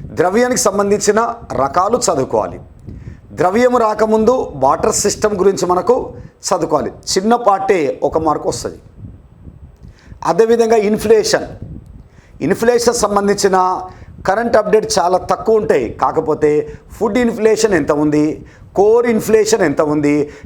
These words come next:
హెడ్‌లైన్ ఇన్‌ఫ్లేషన్ ఎంత ఉంది, పదాలు అంటే మనకు స్క్యూఫ్లేషన్ అంటే ఏంటి, స్టాక్‌ఫ్లేషన్ అంటే ఏంటి, రీఫ్లేషన్ అంటే ఏంటి, డిస్‌ఇన్‌ఫ్లేషన్ అంటే ఏంటి, డీఫ్లేషన్ అంటే ఏంటి, ఇన్‌ఫ్లేషన్ అంటే ఏంటి,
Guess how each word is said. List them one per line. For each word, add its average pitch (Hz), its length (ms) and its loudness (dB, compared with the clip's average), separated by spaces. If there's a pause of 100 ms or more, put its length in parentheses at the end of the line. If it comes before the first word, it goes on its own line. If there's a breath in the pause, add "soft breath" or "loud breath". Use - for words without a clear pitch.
(100)
హెడ్‌లైన్ 175 440 2
ఇన్‌ఫ్లేషన్ 185 640 0
ఎంత 135 140 -2 (100)
ఉంది, 90 160 -10 (300 loud breath)
పదాలు 151 360 0 (580 loud breath)
అంటే 165 200 0
మనకు 202 200 0 (100)
స్క్యూఫ్లేషన్ 214 800 2
అంటే 185 240 0
ఏంటి, 110 200 -6 (460 loud breath)
స్టాక్‌ఫ్లేషన్ 214 960 2
అంటే 180 260 0
ఏంటి, 131 220 -4 (460 loud breath)
రీఫ్లేషన్ 220 720 2
అంటే 185 240 0
ఏంటి, 151 220 -2 (440 loud breath)
డిస్‌ఇన్‌ఫ్లేషన్ 220 840 2
అంటే 190 240 0
ఏంటి, 147 220 -2 (440 loud breath)
డీఫ్లేషన్ 214 760 2
అంటే 190 240 0
ఏంటి, 180 220 2 (440 loud breath)
ఇన్‌ఫ్లేషన్ 180 640 0
అంటే 120 220 -4
ఏంటి, 101 200 -10